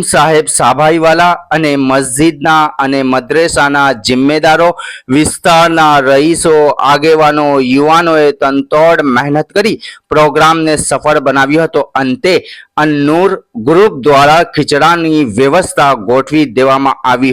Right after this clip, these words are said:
હોવાનું મુફ્તી સાલિમ સાહેબ સાભાઈવાલા દ્વારા જાણવા મળ્યું હતું.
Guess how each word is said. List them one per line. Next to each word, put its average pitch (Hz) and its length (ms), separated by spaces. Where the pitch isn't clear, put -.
હોવાનું 151 400
મુફ્તી 196 400
સાલિમ 170 500
સાહેબ 143 300
સાભાઈવાલા 135 800
દ્વારા 127 320
જાણવા 123 260
મળ્યું 143 300
હતું. 117 180